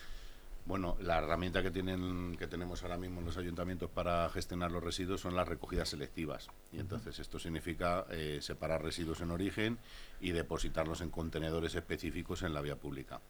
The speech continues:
Speaker 1: En este momento, en una ciudad como Leganés, pues lo que hacemos es separar envases, separar vidrio, separar papel y cartón, también,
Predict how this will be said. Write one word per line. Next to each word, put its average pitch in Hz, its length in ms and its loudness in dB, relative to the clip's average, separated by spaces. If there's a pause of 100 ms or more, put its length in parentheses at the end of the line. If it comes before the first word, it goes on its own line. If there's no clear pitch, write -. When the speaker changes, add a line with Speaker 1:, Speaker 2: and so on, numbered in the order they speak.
(540)
Speaker 1:
En 76 120 -4
este 78 180 -4
momento, 78 560 -2
en 78 60 -2
una 78 160 0
ciudad 80 240 2
como 78 200 0
Leganés, 78 400 0
pues - 140 -8
lo 69 80 -8
que - 80 -6
hacemos 71 320 -6
es 76 80 -6
separar 76 520 -4 (580)
envases, 92 720 4
separar 73 580 0
vidrio, 95 420 2
separar 78 360 -2
papel 78 300 -2
y 76 60 -2
cartón, 107 580 2 (140)
también, 71 400 -4